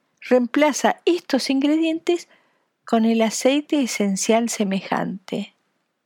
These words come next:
Lograr empoderar tu autoconfianza y usarlos de forma segura es tener muy en cuenta la diferencia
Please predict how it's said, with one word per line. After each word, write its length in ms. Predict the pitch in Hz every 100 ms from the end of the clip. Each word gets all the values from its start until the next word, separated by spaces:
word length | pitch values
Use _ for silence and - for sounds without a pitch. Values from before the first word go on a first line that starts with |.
| _ _ _ _ _ _ _ _ _ _ _
Lograr 460 | 247 294 339 381 381
empoderar 1000 | 294 247 220 - 330 330 277 254 247 220
tu 140 | -
autoconfianza 1300 | 202 196 185 - 185 190 - 202 196 180 - - - - _ _ _ _ _ _ -
y 120 | 220
usarlos 1040 | 233 - 311 339 285 185 - 208 - - - _
de 160 | 196 180
forma 320 | 254 302 320
segura 680 | - 254 190 180 214 254 - _ _ _ _ _ _ _ -
es 160 | 294
tener 320 | - 294 311
muy 240 | 269 311 349
en 140 | 277
cuenta 480 | 240 294 349 294 202
la 160 | 202 196
diferencia 880 | 202 226 220 208 190 180 - 185